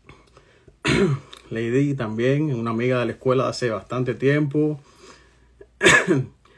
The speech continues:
Randy también está conectado. También está por aquí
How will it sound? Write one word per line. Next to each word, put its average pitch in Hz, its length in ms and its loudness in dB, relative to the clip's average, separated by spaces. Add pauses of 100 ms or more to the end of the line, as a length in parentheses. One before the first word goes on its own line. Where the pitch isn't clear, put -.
(240)
Randy 131 360 4
también 131 260 0
está 131 160 -2
conectado. 151 880 2 (1200)
También 113 340 -8
está 123 220 -6
por 120 140 -4
aquí 135 680 0